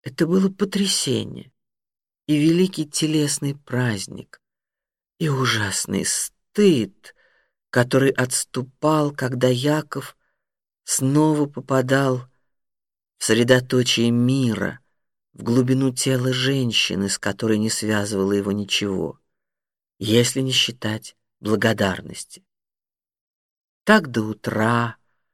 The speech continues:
они оба боролись со стыдом и вышли победителями, почти победителями. Опустошение,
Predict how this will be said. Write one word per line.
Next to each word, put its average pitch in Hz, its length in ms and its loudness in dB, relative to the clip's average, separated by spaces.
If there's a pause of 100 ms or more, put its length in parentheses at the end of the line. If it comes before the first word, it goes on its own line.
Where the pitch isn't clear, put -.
(300)
они 123 380 0
оба 127 320 4
боролись 127 560 2
со - 180 -4
стыдом 156 840 0 (680)
и 113 100 2
вышли 120 440 2
победителями, 101 1040 -4 (280)
почти - 680 -6 (100)
победителями. 95 1000 -6 (480)
Опустошение, 131 1200 0